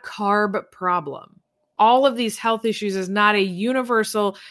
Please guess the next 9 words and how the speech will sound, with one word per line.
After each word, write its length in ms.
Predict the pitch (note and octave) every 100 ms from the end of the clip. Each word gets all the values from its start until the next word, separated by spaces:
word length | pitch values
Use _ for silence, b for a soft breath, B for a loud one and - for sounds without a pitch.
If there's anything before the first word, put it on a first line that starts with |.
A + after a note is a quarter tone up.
| _
generalized 880 | D#3+ G3+ A3 A#3 A3 G3+ G3 F#3 -
carb 600 | - - C4 C#4 A3+ -
problem. 500 | - D3+ C3+ C3+ D3 b b b _
It's 200 | A3+ A3
a 60 | A#3+
processed 680 | - C4+ C#4 - C4+ B3+ -
food 400 | - A3 F#3 C3
problem. 600 | - B2+ - - - - b b b b
And 580 | G#3+ G#3 G3+ G3 F#3+ F3+